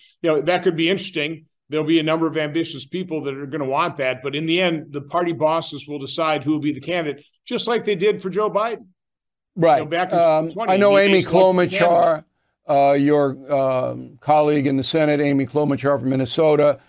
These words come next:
Speaker 2: Newsom will be in the mix. Anybody other, other names that you're hearing?
Speaker 1: Well, we've heard, oh, Michelle Obama.
Speaker 2: Right, but
Speaker 1: Uh,
Speaker 2: that's
Speaker 1: who,
Speaker 2: more of
Speaker 1: who
Speaker 2: a
Speaker 1: knows? They, they will pick, they will pick the person that,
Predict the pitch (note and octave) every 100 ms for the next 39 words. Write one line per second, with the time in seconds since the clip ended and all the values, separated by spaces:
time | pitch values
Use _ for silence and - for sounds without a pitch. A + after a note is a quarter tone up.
0 | _ _ - D3 C#3 D3+ C#3+ C3+ C#3+ C3+
1 | C3 C3 C3 - - - _ _ _ D3
2 | F3+ G#3+ G3 F#3+ G3 G3+ D#3+ E3 E3 E3
3 | E3+ D3 E3 D#3 D3 D#3 D#3+ D3+ _ _
4 | _ _ _ _ _ _ _ _ _ _
5 | - A3+ F#3 C#3+ C#3+ B2 A#2+ B2+ D#3 C#3+
6 | C#3 C#3+ C#3+ C#3 C#3 C3 D#3+ C#3+ B2 A2+
7 | A#2+ D#3 E3+ - D#3+ D3 D3 B2+ C3+ F#3+
8 | D3+ D3 E3 E3 D3 - B3 F3+ E3+ E3
9 | F#3+ E3+ G#3 B3+ F#3 G3 A3+ A3+ - _
10 | _ - C#3+ F3 A#3 - A3 A3 F3 F#3
11 | G3+ G3 F#3 E3+